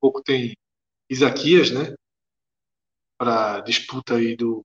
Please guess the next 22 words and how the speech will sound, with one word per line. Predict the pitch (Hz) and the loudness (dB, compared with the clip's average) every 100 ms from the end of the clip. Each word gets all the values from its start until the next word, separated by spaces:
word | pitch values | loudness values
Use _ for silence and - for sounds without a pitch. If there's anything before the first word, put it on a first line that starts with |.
| _ - | _ -4
da | 120 | 0
tentativa | 131 127 135 139 | 2 0 0 2
de | 123 120 | 6 8
ouro, | 147 147 | 6 6
passou | 123 123 131 | 0 0 -2
muito | 143 - | -4 -8
forte | - 139 139 123 | -2 -2 -2 -6
nas | - | -6
provas, | - 123 139 120 | -2 -2 0 0
e | |
a | 117 | -2
gente, | 113 - 120 113 _ _ _ _ _ _ | -4 -8 -10 -10 _ _ _ _ _ _
como | - 143 | -2 0
qualquer | 139 131 151 | 4 4 6
brasileiro, | 139 123 123 123 120 | 6 4 4 2 4
quer | 143 | 2
acompanhar | 139 135 131 120 120 135 | 2 0 0 0 2 -2
essa | - 117 | -2 -4
prova | 123 117 113 110 | -2 -4 -2 -8
aí | 110 107 _ _ _ _ | -8 -12 _ _ _ _
de | 120 | -4
canoagem. | - 131 117 127 156 131 | 0 2 4 6 4 2